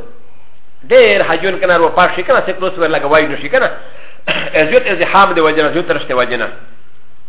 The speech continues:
او ایزا ده مسلمون، مسلمون ته تکلیف رسول کنه، دا حرام دي.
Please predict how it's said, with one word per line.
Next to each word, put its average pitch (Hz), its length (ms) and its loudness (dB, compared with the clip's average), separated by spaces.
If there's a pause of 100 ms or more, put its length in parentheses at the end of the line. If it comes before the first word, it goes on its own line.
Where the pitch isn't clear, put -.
(2750)
او 139 100 4
ایزا 202 340 6
ده 277 120 6
مسلمون، 220 420 2
مسلمون 208 440 0
ته 254 120 2
تکلیف 214 460 -2
رسول 208 260 -2
کنه، 202 140 0
دا 190 140 2
حرام 170 380 2
دي. 123 100 -6